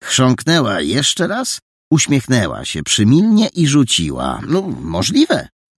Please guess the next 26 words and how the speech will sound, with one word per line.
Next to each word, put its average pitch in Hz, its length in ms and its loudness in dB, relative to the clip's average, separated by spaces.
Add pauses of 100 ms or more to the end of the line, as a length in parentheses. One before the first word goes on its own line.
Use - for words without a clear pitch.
(260)
że - 220 0
pani 131 260 2
Pilecka 107 760 0
nie 110 220 4
chodziła 101 460 0
na 85 160 -4
grzyby, - 440 -6 (400)
ale 127 340 0
ktoś - 360 -2
jej 175 320 2
przyniósł 185 760 0
spod - 300 -2
brzuzek, 143 600 0 (600)
a 151 80 2
więc 220 240 0
odstąpiła 135 600 0
mamusi”. 117 560 0 (760)
„Mówię 233 340 2
pani, 175 220 -4
jakie 170 280 -6
piękne, 147 640 -4
same - 420 0
borowiki”. 254 760 -2 (920)
Ca. 71 1400 -6 (420)
Tym 151 220 2
razem 123 440 -2